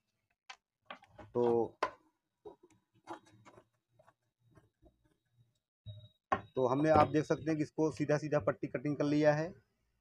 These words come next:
और जो इसका लेंथ है, इसकी लंबाई जो है वो चालीस इंची होनी चाहिए, क्योंकि यह आसन में double side बांधा जाता है। तो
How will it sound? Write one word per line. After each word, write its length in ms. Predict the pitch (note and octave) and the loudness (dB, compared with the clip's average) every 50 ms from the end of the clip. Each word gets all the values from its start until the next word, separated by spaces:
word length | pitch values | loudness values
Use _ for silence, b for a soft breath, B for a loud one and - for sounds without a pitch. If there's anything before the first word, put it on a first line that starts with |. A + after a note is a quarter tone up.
| _ _ | _ _
और 380 | G#2+ A#2+ B2+ C3 C3 C#3 C#3 C3+ | 4 8 8 8 10 8 8 8
जो 260 | B2 C3+ D3+ D3+ D3+ | 8 6 6 6 6
इसका 340 | D#3 D3 D3+ - - E3 D#3+ | 6 4 0 2 8 10 10
लेंथ 260 | D#3 D3+ E3 E3 D#3+ D#3+ | 10 10 8 6 6 4
है, 340 | D#3 D3 C#3+ D3+ D#3+ E3+ F3+ - _ _ _ _ _ _ _ _ _ _ _ | 4 6 6 6 4 2 -4 -10 _ _ _ _ _ _ _ _ _ _ _
इसकी 220 | - B2 - D#3+ D#3+ | -10 -4 2 4 6
लंबाई 360 | D3+ D3+ D3 D3+ D3 D#3 D#3+ | 6 8 8 10 10 10 10
जो 160 | D3 D#3+ D#3 | 8 6 6
है 100 | D3+ D#3+ | 6 6
वो 80 | D#3+ D3+ | 4 4
चालीस 400 | - - D3+ C#3 D3+ D3+ - D3+ | 4 4 6 6 6 4 0 -2
इंची 180 | D3 C3 D3+ | -4 -2 -2
होनी 240 | C#3 C3+ C#3+ D3 C#3+ | -2 0 0 -2 0
चाहिए, 380 | - D#3+ C#3+ C#3+ D3+ D3+ E3 F#3 - - _ _ _ _ _ _ _ _ _ | 2 2 2 2 2 0 -2 -4 -10 -18 _ _ _ _ _ _ _ _ _
क्योंकि 380 | C#3+ D3+ D#3 D3+ E3 D#3+ E3 | 2 2 2 2 4 4 6
यह 120 | D#3+ D#3 D#3 | 8 8 6
आसन 340 | C3 C#3+ C#3 - - D#3 D#3+ | 6 6 2 2 2 0 0
में 320 | D#3+ D#3+ D#3+ D3 C3 C3+ | 2 0 0 0 0 2
double 240 | C3+ C3+ C#3+ D3+ C#3+ | 2 4 4 4 2
side 340 | - - D3+ D3 C#3+ C#3+ B2+ | 4 4 4 4 4 6 8
बांधा 260 | C#3 C3+ C3 C3 C#3+ | 8 8 10 8 6
जाता 320 | C#3 C#3+ C3+ - D3 C#3+ | 6 6 6 6 4 4
है। 300 | C#3 D3 D#3 F3+ - _ _ _ _ _ - - - _ _ - - - _ _ _ _ _ _ - | 2 2 -2 -6 -10 _ _ _ _ _ -20 -20 -20 _ _ -20 -20 -20 _ _ _ _ _ _ -2
तो 440 | A#2+ A#2+ A#2+ B2 B2 A#2+ - - | 0 2 4 4 2 0 -2 -4